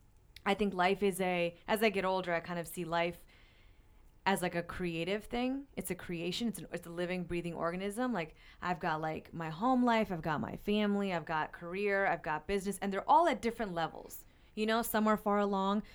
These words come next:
some areas of my life are doing great right now, some not so much. It's all just, like, working together and somehow meshing together, you know? But my job is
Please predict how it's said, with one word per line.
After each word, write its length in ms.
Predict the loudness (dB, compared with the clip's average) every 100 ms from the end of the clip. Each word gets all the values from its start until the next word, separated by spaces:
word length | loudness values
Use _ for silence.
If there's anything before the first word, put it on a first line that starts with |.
| -14
some 220 | 0 4
areas 220 | 6 6 4
of 80 |
my 80 | -2
life 260 | 0 -2 -2
are 80 | -4
doing 200 | -4 -2
great 220 | -4 -2
right 160 | -4
now, 180 | -4 -4
some 340 | -4 -4 -4 0
not 200 | -2 -2
so 200 | -4 0
much. 420 | -2 -2 -8 -14 -16 -12
It's 200 | -6 -6 0
all 280 | 4 4 4
just, 220 | 0 -2
like, 200 | -4 -4
working 460 | -2 0 0 -2 -6
together 560 | -10 -4 0 0 0
and 180 | -2 -4
somehow 560 | -4 -4 -2 0 0 -4 -16 _ -14 -4
meshing 420 | -2 -2 -4 -8
together, 540 | -12 -12 -12 -12 -16
you 140 | -8 -2
know? 280 | 0 0 -4 -18 -20 -10
But 80 | -4
my 240 | 0 0
job 380 | 2 2 2 2
is 400 | 0 0 -2 -8